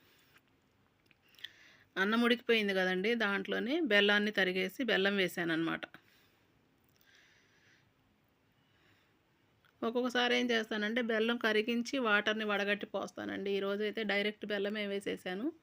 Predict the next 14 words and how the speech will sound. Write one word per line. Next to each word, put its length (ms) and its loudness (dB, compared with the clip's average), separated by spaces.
ఆ, 180 -10
ఉడికిపోయింది 520 0
కాబట్టి 340 -2
తీసి 300 -2
పక్కకు 320 -2
పెట్టాను. 400 -4
బెల్లం 300 0
కూడా 160 -2
వేసేసాను 540 -6
కదా. 220 -6
డ్రై 260 2
ఫ్రూట్స్ 320 -4
అయితే 240 -2
వేపిచ్చేస్తున్నాను. 880 -4